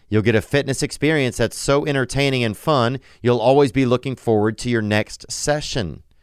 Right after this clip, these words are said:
Right now, you can get three hundred and fifty dollars off the Peloton bike. It's their best offer of the year. Visit one peloton dot com to learn more. That's O N E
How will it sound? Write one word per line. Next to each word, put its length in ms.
Right 240
now, 260
you 140
can 140
get 160
three 260
hundred 260
and 140
fifty 400
dollars 420
off 480
the 140
Peloton 800
bike. 600
It's 160
their 120
best 440
offer 380
of 260
the 100
year. 560
Visit 380
one 540
peloton 640
dot 240
com 340
to 100
learn 220
more. 340
That's 320
O 180
N 240
E 400